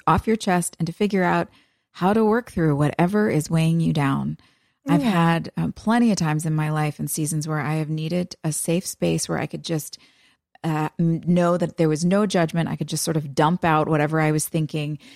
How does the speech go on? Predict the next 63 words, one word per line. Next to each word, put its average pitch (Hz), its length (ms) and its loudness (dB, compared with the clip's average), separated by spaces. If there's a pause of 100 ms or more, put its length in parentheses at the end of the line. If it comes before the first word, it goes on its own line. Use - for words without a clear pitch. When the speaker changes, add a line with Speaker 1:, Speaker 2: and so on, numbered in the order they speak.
(240)
Speaker 1:
And 196 120 2
sometimes 262 400 2
Speaker 2:
Mm. 175 60 2
Speaker 1:
even 208 220 4
just 185 180 -2
hearing 208 340 2
myself 180 360 2
say 175 240 0
things 165 260 -2
out 147 200 -2
loud 156 420 2
made 160 200 2
it 214 60 -2
Speaker 2:
Mm-hmm. 175 100 2
Speaker 1:
easier 156 320 4
to - 120 -4
go, 156 160 2
"Wait 220 160 4
a - 20 0
second, 170 300 -4
actually, 233 500 0
I 247 60 2
don't 247 240 2
believe 156 260 0
that. - 260 -4
Why 190 220 2
am 233 140 2
I 208 80 2
carrying 190 340 0
that 170 160 0
narrative 180 320 2
around 156 240 2
in 156 60 0
my 160 120 2
brain?" 175 380 2 (400)
But 196 220 2
it 214 160 2
doesn't 226 160 6
Speaker 2:
Yeah. 220 60 6
Speaker 1:
always 220 260 2
feel 220 420 2
easy 214 220 4
to 190 100 4
say 214 260 2
that 196 160 0
kind 165 140 0
of 165 60 -2
stuff 165 200 -2
to - 120 -2
friends 208 400 0
or 165 80 0
people 175 260 0
you're 160 140 2
in 151 80 0
relationship 190 520 0
with. 190 160 0
So - 300 0
I 254 80 2
love 247 240 0
therapy 151 300 0
for - 100 -10
that - 140 -4
reason - 320 -8